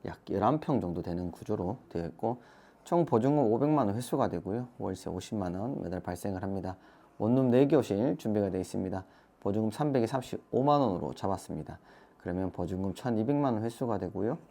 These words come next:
월세 매달 백사십만 원 발생합니다. 일점오 룸 여섯 교실입니다. 보증금 오백오십으로 잡았고요. 그럼 보증금 삼천만 원 회수가 되고, 월세 삼백만 원 발생을 하는데,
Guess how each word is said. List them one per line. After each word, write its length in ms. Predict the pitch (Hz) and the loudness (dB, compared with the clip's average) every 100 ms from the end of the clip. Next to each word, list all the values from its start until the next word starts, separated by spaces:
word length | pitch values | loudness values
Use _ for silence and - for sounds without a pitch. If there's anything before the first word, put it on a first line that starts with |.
| - - - | -20 -20 -12
월세 260 | 87 - | -12 -6
매달 440 | 95 95 92 117 214 | -4 -2 -2 -2 -4
백사십만 580 | - - 104 107 135 113 | -8 -4 -4 -2 -2 -2
원 100 | 90 | -2
발생합니다. 640 | 90 92 98 92 92 90 90 - - - - | -6 -8 -6 -6 -4 -6 -10 -18 -20 -20 -6
일점오 380 | - 123 135 123 | -4 2 4 6
룸 140 | 117 | 8
여섯 240 | 131 170 - | 6 4 2
교실입니다. 640 | 104 - 87 85 90 104 - - | 2 2 0 0 0 -2 -4 -12
보증금 340 | 85 95 90 | -8 -4 0
오백오십으로 680 | 104 123 98 98 123 147 117 | 2 2 2 0 2 0 2
잡았고요. 580 | 123 120 110 - 104 131 - - - - | 0 0 -2 -2 -2 -2 -8 -20 -20 -12
그럼 140 | - 95 | -6 -4
보증금 320 | 92 95 98 | -2 -2 -2
삼천만 480 | - 117 143 139 113 | -2 -2 0 0 0
원 80 | |
회수가 320 | 120 123 123 98 | -2 -2 -2 0
되고, 320 | 98 139 - | 0 -2 -2
월세 380 | 98 90 87 - | -4 -2 -4 -6
삼백만 460 | - 92 107 101 | -8 -4 -2 -2
원 80 | 87 | -2
발생을 400 | 98 95 107 92 | -4 -2 -2 -2
하는데, 360 | 104 92 92 | -2 -4 -6